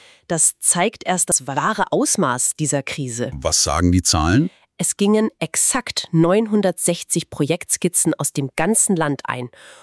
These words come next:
Speaker 1: Und die Kommunen beantragten Fördermittel in Höhe von, halten Sie sich fest, drei Komma zwei Milliarden Euro.
Speaker 2: Moment, äh, da muss ich einhaken.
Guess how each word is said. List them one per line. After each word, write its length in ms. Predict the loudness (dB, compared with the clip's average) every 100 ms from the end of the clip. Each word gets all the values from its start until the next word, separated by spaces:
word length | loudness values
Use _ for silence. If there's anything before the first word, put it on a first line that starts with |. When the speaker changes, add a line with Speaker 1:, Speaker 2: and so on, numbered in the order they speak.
| -20 _
Speaker 1:
Und 180 | 0 0
die 60 |
Kommunen 640 | -2 2 4 6 6 6 4
beantragten 720 | 2 -2 -2 -2 -2 -4 -2 -2
Fördermittel 600 | 0 2 2 2 2 2
in 220 | 0 2
Höhe 220 | 4 2
von, 440 | 0 0 2 0 -4 _ -2
halten 280 | 0 2
Sie 100 | 2
sich 180 | 2 0
fest, 440 | 0 0 0 -4 -8 -4
drei 340 | -2 0 0
Komma 360 | 0 0 0 2
zwei 320 | 2 2 2
Milliarden 540 | 2 0 0 0 0 2
Euro. 400 | 0 -2 -6 -6
Speaker 2:
Moment, 480 | -2 2 4 2 -2 _ -8
äh, 280 | -4 -4 -6 _ _ _ _ _ _
da 120 | -4 0
muss 200 | 2 0
ich 300 | -2 -6 -4
einhaken. 520 | -2 -2 -4 -8